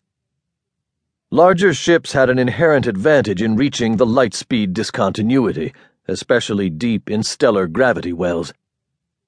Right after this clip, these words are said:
Somewhere at the bottom, the equations rested in part on force subnet equals mass by acceleration,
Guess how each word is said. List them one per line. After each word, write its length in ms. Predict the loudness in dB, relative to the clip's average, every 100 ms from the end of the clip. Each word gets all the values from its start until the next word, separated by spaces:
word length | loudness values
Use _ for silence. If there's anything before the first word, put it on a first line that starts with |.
| _ _
Somewhere 420 | 0 2 4 4
at 120 | 4
the 80 | 0
bottom, 600 | 2 2 2 0 -6 -8 -4
the 160 | 0
equations 600 | 0 2 2 2 0 2
rested 360 | 2 2 2 2
in 180 | 2 2
part 360 | 2 4 2
on 320 | 2 2 0 -4
force 520 | -2 4 4 2 -6 -14
subnet 840 | 0 2 2 0 0 0 -6 -10
equals 440 | -8 -6 -2 -2 0
mass 600 | 0 2 2 0 -4 -14
by 240 | -2 0
acceleration, 840 | 0 -2 0 2 4 2 0 -6 -6